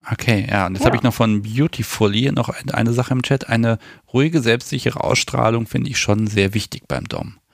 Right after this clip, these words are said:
Speaker 1: Mhm.
Speaker 2: Mhm.
Speaker 1: Ach, äh, ganz, ganz ehrlich,
Speaker 2: Hm.
Speaker 1: äh, das, ich glaub, man muss da auch manchmal ein bisschen unterscheiden, ähm, äh, wie wird Dominanz gelebt und wie, wie fühlt sie sich an, ne? Und auch, wie wirkt sie bei dir? Bei dir wirkt es ja im Bauch.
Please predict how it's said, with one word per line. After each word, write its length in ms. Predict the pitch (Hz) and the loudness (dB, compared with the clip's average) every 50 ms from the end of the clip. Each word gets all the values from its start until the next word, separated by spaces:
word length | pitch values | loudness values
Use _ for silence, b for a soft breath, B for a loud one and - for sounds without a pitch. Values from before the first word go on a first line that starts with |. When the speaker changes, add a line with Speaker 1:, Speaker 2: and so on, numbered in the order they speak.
| _ _ _ _ _ _ _ _ _ _ _ _ - | _ _ _ _ _ _ _ _ _ _ _ _ 0
Speaker 1:
Mhm. 180 | 101 98 98 110 | 2 2 4 4
Speaker 2:
Mhm. 280 | 107 131 147 175 208 240 - _ _ _ _ - - | 4 4 4 2 -2 -4 -6 _ _ _ _ -4 -4
Speaker 1:
Ach, 100 | 113 - | -2 -2
äh, 100 | - 123 | -2 0
ganz, 240 | 120 - 123 123 123 | 2 2 2 2 2
ganz 180 | - 135 135 120 | 2 2 4 4
ehrlich, 360 | 90 123 123 107 92 - - | 4 4 4 4 2 2 -2
Speaker 2:
Hm. 80 | - | -6
Speaker 1:
äh, 20 | - | -4
das, 260 | - - 107 - - | -2 -2 -4 -4 -2
ich 140 | - 139 - | -4 -4 0
glaub, 240 | - 139 139 147 - | 2 2 2 2 2
man 160 | 147 135 139 135 | 2 2 4 4
muss 180 | 131 143 156 - | 2 2 2 2
da 120 | - 135 | 2 2
auch 80 | 123 117 | 4 4
manchmal 280 | 123 127 131 - 117 | 2 2 2 2 0
ein 40 | 110 | 0
bisschen 180 | 110 - - 131 | 0 0 0 0
unterscheiden, 800 | 117 - 113 107 - - 95 92 104 113 120 127 120 117 113 - | 2 2 2 2 2 2 2 2 2 0 0 0 -2 -2 -2 0
ähm, 400 | - 107 101 104 101 101 - - | 2 2 4 2 2 0 -2 -4
äh, 240 | 78 85 67 64 73 90 - - 92 85 87 90 - - - - - | -2 -2 0 -2 -2 -4 -6 -6 -4 -4 -4 -6 -8 -12 -18 -16 -14
wie 180 | 135 131 - - | -12 -12 -6 -4
wird 160 | 113 107 - | -4 -2 0
Dominanz 440 | 120 113 113 98 87 98 110 - - | 2 2 2 2 2 0 -2 -4 -6
gelebt 440 | - - 65 73 - - - - 82 | -8 -4 -2 -2 -2 -2 -2 -2 -2
und 180 | 104 110 113 | -2 0 0
wie, 320 | 123 120 120 117 113 - - | 0 0 0 0 -2 -2 -2
wie 120 | 127 120 | -2 -2
fühlt 360 | - - - 131 131 123 - - | -2 -2 0 2 2 2 2 -2
sie 220 | 135 120 110 110 | 0 2 2 2
sich 280 | 107 113 113 - - - | 2 0 -2 -4 -4 -2
an, 340 | - 98 113 107 90 - 101 101 | 0 0 0 0 -2 -4 -2 0
ne? 220 | 110 117 135 139 | 2 2 2 2
Und 240 | - - 110 107 - | 2 0 0 0 2
auch, 260 | - 107 101 - - | 0 0 0 0 -4
wie 460 | - 113 107 113 - - 117 113 107 113 | -6 -6 -6 -4 -2 0 2 2 4 4
wirkt 240 | 131 143 - - | 2 2 0 0
sie 100 | - 123 | 0 0
bei 140 | 113 117 110 | 2 2 2
dir? 240 | 107 113 135 123 107 | 2 2 2 0 2
Bei 120 | 107 107 | 0 0
dir 220 | 104 107 113 113 107 | 0 2 2 2 2
wirkt 160 | 127 - - | 0 0 0
es 140 | 120 - - | -2 0 0
ja 80 | 110 | 0
im 240 | - - - 123 107 | 0 0 0 0 0
Bauch. 400 | - 107 101 - 120 - - - | 0 0 0 0 0 -2 -6 -12